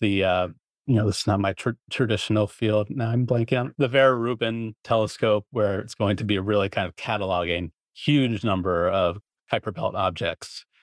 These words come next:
not necessarily catching all, all the faint, really distant ones, but just really dramatically increasing our knowledge of the outer edges of the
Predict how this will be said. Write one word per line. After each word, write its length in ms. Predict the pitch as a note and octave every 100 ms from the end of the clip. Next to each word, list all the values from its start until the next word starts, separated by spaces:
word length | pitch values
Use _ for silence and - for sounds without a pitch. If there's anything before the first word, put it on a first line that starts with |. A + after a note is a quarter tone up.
| _ _ -
not 200 | C3 B2
necessarily 360 | A#2 - A2+ -
catching 280 | - C3 A2+
all, 260 | G#2 G#2 A2 _ -
all 180 | E3
the 300 | C#3+ C3+ C3 - _ -
faint, 200 | C#3+ -
really 360 | D#3 E3+ D3 C#3
distant 400 | E3 - E3 F#3
ones, 360 | E3 D#3 D#3+
but 120 | -
just 180 | G#2+ G2+ A2+
really 400 | A#2 F#2+ F2 G2 _ -
dramatically 520 | - F#2+ F2 - F2
increasing 500 | G#2 - - - D3+
our 220 | - C#3+ _ _ _ _ -
knowledge 480 | G#2+ G2+ A2+ C3+ D#3
of 140 | C#3
the 220 | - D#3+ - -
outer 300 | A2 G#2+ -
edges 360 | C3+ C3+ E3
of 120 | E3 D#3
the 200 | F3+